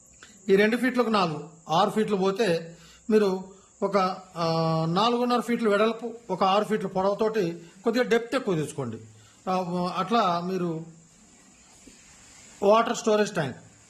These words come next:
ఆ, సంప్ అంటామండి తెలంగాణలో, ఆ విధంగా ఏర్పాటు చేసుకోండి. నెక్స్ట్ పోతే ఇంటికి పిల్లర్లు,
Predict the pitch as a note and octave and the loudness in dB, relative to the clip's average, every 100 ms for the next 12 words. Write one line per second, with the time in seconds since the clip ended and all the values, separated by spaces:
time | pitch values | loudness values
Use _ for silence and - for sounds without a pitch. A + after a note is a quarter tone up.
0 | - - - - - F3 E3 E3 G#3+ F#3+ | -20 -20 -20 -20 -6 -2 0 2 2 2
1 | G#3 E3+ D3 C3 C3 E3 D3+ B2+ A2+ - | 0 0 -4 -6 -4 -4 -4 -6 -8 -14
2 | - - - - B3 C#4 C#4 C#4 C4+ A#3 | -20 -20 -10 -2 0 0 -2 0 0 0
3 | A#3 A#3+ G#3+ F3+ D#3 D3 C3+ A#2 - - | 0 0 0 -2 -4 -6 -8 -10 -14 -20
4 | - - - B3+ B3 C4 E4 C#4+ C4+ A#3 | -20 -20 -4 0 2 0 0 0 0 -2
5 | A#3 A3+ A3+ G#3+ A3 G#3 C#3 | -2 -4 -4 -2 2 2 0